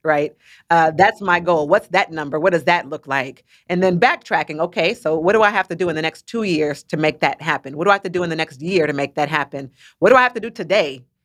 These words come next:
What should my behavior be like today to reach my goal this month, for this year? But if you're not actually setting goals, then you don't have anything to, to guide you. It's a lack of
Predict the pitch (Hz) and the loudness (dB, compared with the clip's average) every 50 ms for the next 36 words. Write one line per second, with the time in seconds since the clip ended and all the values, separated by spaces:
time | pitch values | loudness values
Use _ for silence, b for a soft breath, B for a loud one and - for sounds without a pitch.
0 | _ _ - 170 214 214 - 233 240 214 196 170 175 214 214 202 196 196 170 180 | _ _ -4 -4 -2 -2 0 2 2 2 2 0 -4 -4 -4 -4 -4 -4 -4 -2
1 | 185 170 165 165 165 - - 170 147 143 180 175 147 139 135 139 147 - _ _ | 0 2 2 2 0 -4 -8 -10 -4 -2 0 0 0 0 -2 -6 -10 -12 _ _
2 | _ _ - 170 143 185 214 214 - 190 170 170 170 185 180 180 175 185 196 185 | _ _ -6 -2 0 0 0 0 2 0 2 4 4 4 4 4 4 0 -2 -2
3 | - 170 185 175 208 240 175 175 190 - _ _ _ _ _ _ - - 185 180 | -6 -8 -4 0 0 0 0 0 -6 -12 _ _ _ _ _ _ -4 0 2 4
4 | 196 180 165 196 226 262 247 220 190 175 175 190 180 b b b b b b b | 2 2 2 0 0 2 4 6 6 6 4 2 0 b b b b b b b
5 | 165 208 208 - 240 240 262 247 247 277 302 - - 190 202 202 - - 180 160 | 0 0 0 0 0 -2 -2 0 0 0 0 0 0 -2 -2 -2 -2 -6 -6 -6
6 | 160 - - - - - 196 170 143 156 156 151 151 151 170 156 156 190 214 208 | -6 -4 -2 0 0 0 0 0 0 2 2 2 2 2 -2 -2 -2 0 0 0
7 | 190 - 175 180 165 156 156 170 170 160 165 165 160 156 151 151 147 - _ _ | 0 0 0 0 0 0 -2 -4 -6 -4 -4 -4 -4 -4 -4 -8 -10 -12 _ _
8 | _ _ _ _ _ _ _ _ _ _ _ _ _ _ - 185 160 - - - | _ _ _ _ _ _ _ _ _ _ _ _ _ _ 0 0 0 0 -2 -10
9 | - _ - - 160 139 202 190 - - - 453 554 494 294 - - 139 - 123 | -20 _ -10 -10 -10 -8 -4 0 2 2 2 2 -2 -8 -10 -10 -12 -12 -14 -12
10 | 127 156 156 - 175 160 156 165 180 208 208 - 185 143 131 | -12 -8 -2 0 0 2 2 2 2 0 0 -4 -6 -8 -8